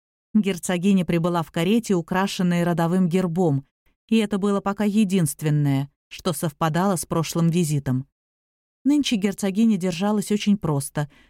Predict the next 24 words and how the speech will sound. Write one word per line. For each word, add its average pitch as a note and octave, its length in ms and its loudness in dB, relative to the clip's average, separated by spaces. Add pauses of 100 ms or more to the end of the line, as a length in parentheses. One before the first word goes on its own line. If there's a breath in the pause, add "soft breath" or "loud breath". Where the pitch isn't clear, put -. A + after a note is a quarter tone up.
с - 120 -12
прислугой A3+ 640 0
говорила E3+ 480 0
приветливо, A#3 680 0 (320 soft breath)
держалась A3+ 580 0
скромно — D#3+ 640 -2 (540)
и A#3 80 2
в G3+ 40 2
основном G#3 440 2
молчала. D#3 640 -2 (440)
Сразу F#3 440 -4
по F#3 120 -4
приезду F#3 600 0
она F#3 180 0
представила G3 640 -2
девицу, G3+ 540 2
которая D#3+ 400 0
прибыла E3 420 0
с - 140 -4
ней. D3 380 0 (640)
Вначале A3+ 480 0
герцогу G#3+ 520 0
и G#3 80 4
Полине, A3+ 640 2